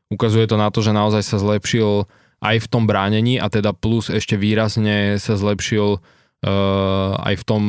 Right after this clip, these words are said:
playmakingu, hej, že on má reálne štyridsaťsedem asistencií z tých šesťdesiatich bodov a, a aj štatistiky hovoria, že keď bol na lade, e, tak pri hre päť na päť,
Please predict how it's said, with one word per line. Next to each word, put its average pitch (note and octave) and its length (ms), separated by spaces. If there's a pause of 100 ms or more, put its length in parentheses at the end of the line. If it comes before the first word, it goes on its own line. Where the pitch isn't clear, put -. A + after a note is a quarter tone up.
(120)
playmakingu, G#2+ 840
hej, G2 180
že G2 180 (520)
on G#2 120
má G2+ 140
reálne G2+ 300
štyridsaťsedem G#2 720
asistencií F#2+ 640
z - 100
tých F#2 160
šesťdesiatich G2 640
bodov G2 500 (520)
a, F#2+ 160 (960)
a F#2+ 180 (520)
aj G2 320
štatistiky G#2 640
hovoria, G#2 380
že G2+ 120
keď G#2 200
bol G#2 180
na G2+ 140
lade, G#2+ 320
e, A#2+ 60 (560)
tak G2 200
pri A2+ 180
hre A2 200
päť A2+ 240
na G#2 140
päť, A#2+ 240